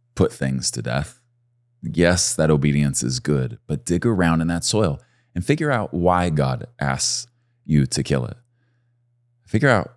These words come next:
"Lord, why, why did you need that to be dead before I step into what you want to birth through me?" It's a fun exercise. Is it easy?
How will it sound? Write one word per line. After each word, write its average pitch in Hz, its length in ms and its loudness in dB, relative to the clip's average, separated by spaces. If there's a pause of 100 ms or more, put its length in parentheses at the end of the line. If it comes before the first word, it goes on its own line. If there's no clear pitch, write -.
(140)
"Lord, 110 300 4
why, 127 320 4
why - 180 0
did 156 160 2
you 123 80 4
need 104 240 6
that 80 240 0
to - 100 -2
be 67 140 0
dead 64 320 -4 (1300)
before 73 420 2
I 69 80 -2
step - 340 -2
into 69 440 -2
what 67 240 -6
you 69 160 -4
want 65 240 -6
to 67 100 -4
birth 62 320 -4
through 67 260 -4
me?" - 240 -8 (800)
It's - 180 2
a 101 100 2
fun 71 640 0
exercise. - 800 -4
Is 71 160 0
it 71 100 -2
easy? 120 440 0